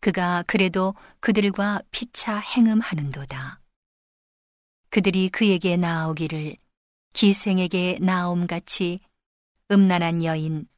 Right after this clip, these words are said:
오홀라와 오홀리바에게 나아왔은즉 의인이 음부를 신문함같이 신문하며 피를 흘린 여인을 신문함같이 신문하리니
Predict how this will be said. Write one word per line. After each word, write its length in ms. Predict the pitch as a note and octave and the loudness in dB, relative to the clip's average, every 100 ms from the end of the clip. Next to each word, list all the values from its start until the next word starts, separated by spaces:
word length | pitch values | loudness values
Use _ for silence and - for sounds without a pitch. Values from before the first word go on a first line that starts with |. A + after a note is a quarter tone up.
| _ _ | _ _
오홀라와 800 | F#3+ F3+ F#3+ F3 E3+ E3+ F3 F3+ _ - | -2 0 -2 -2 -4 -4 -6 -8 _ -4
오홀리바에게 840 | F#3+ G3+ F#3 F#3 F#3 F3 E3+ F#3 | 0 0 0 -2 -4 -6 -4 -2
나아왔은즉 960 | F#3 F3+ F3+ E3+ - - C#3 C3+ C3+ C3 _ _ _ _ _ _ _ _ _ _ _ _ _ _ - | -2 -2 -4 -6 -8 -8 -8 -10 -12 -16 _ _ _ _ _ _ _ _ _ _ _ _ _ _ 2
의인이 580 | G3 F#3+ F#3 F#3+ F#3+ - | 4 6 4 2 0 0
음부를 480 | G#3+ G3+ G3+ G3 G3 | 2 4 2 0 0
신문함같이 880 | - G#3+ G#3 G3 F#3 G3 - G3+ | 0 2 2 0 -2 -4 -4 -2
신문하며 840 | G3+ - A3+ A3+ F3+ C#3 C#3 C3 - - _ _ _ _ _ _ _ | 0 4 4 4 0 -4 -8 -12 -16 -20 _ _ _ _ _ _ _
피를 300 | - G#3 F#3 | 0 2 2
흘린 340 | F#3 F#3+ F3+ F3 | 2 0 2 0
여인을 420 | F3 F3 F3 E3+ | 0 -2 -2 -2
신문함같이 840 | - F#3 F3 E3 E3 D#3+ - - | 0 2 2 -2 -4 -6 -6 -6
신문하리니 920 | D#3+ - E3 D#3 D3 D3+ C#3 D3 C#3 | -4 -2 -2 -2 -4 -6 -6 -8 -12